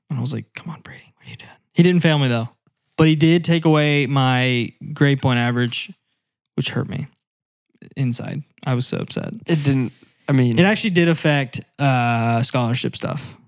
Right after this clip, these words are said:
Speaker 1: I lost the, uh, like, the possibility to get a scholarship. So
Speaker 2: Well, don't cheat, kids.
Speaker 1: Yeah, don't cheat, kids.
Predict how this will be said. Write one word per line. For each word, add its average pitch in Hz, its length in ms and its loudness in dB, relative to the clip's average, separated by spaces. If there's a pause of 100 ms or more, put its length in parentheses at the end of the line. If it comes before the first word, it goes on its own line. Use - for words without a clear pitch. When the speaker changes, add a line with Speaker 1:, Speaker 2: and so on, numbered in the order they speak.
(340)
Speaker 1:
I 147 120 4
lost 139 440 2
the, 139 240 2
uh, - 80 -6 (160)
like, 135 300 0
the 131 340 4 (140)
possibility 131 580 0
to 120 60 -6
get 117 200 -2
a 120 80 -2
scholarship. 110 540 -6 (760)
So 117 320 -2 (220)
Speaker 2:
Well, 131 240 -6
don't 135 240 -4
cheat, 131 320 -2
kids. 123 420 -2 (160)
Speaker 1:
Yeah, 139 100 4
don't 151 200 4
cheat, 143 260 0
kids. 135 520 0